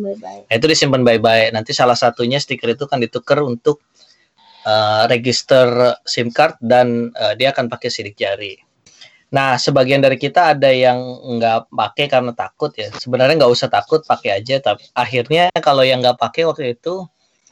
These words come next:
Speaker 2: akhirnya malah baru beli mende-, di dekat hotel, sehingga sim cardnya itu jadinya beli, bukan gratis. Gitu. Jadi kalau ada yang nawarin gratis, ambil aja, tinggal kita isi, isi top up-nya aja, kita mau paket yang berapa.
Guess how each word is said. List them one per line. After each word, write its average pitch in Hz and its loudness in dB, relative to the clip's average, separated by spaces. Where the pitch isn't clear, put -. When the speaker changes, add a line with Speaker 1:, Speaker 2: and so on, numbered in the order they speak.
Speaker 2:
akhirnya 135 0
malah 139 2
baru 131 2
beli 135 -2
mende-, 139 -4
di 127 -4
dekat 123 -4
hotel, 143 0
sehingga 127 -2
sim 143 -2
cardnya 120 -2
itu 120 -8
jadinya 135 -2
beli, 147 -2
bukan 117 -6
gratis. 113 -6
Gitu. 101 -6
Jadi 120 0
kalau 135 4
ada 135 2
yang 135 2
nawarin 131 4
gratis, 123 0
ambil 117 0
aja, 127 -2
tinggal 117 -4
kita 127 -4
isi, 127 -8
isi 107 -6
top 117 -2
up-nya 120 -4
aja, 123 -2
kita 123 -4
mau 117 -2
paket - -10
yang 98 -10
berapa. - -6